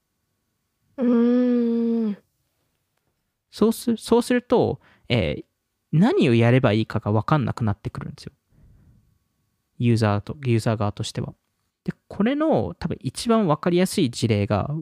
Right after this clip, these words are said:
Speaker 2: あの、エーアイのボイスアシスタントですね。
Speaker 1: あー。
Speaker 2: なんか、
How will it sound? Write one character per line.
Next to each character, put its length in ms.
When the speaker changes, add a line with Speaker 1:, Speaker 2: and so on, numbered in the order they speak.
Speaker 2:
あ 160
の、 380
エ 180
ー 20
ア 60
イ 40
の 100
ボ 180
イ 20
ス 140
ア 20
シ 160
ス 80
タ 80
ン 80
ト 100
で 80
す 120
ね。 120
Speaker 1:
あ 1040
ー。 40
Speaker 2:
な 60
ん 20
か、 260